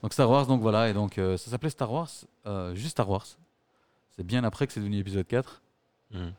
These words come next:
Speaker 1: Parce que là, c'est là où, en fait, euh, c'est pas Star Wars que j'aime pas,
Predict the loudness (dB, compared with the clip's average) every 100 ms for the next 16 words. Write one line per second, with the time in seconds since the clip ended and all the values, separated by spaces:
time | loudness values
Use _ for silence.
0 | _ _ -4 2 4 4 0 0 2 2
1 | 2 0 0 0 0 0 0 -2 _ _
2 | _ _ _ _ _ _ -4 -2 0 0
3 | 0 0 -2 0 -2 -2 -4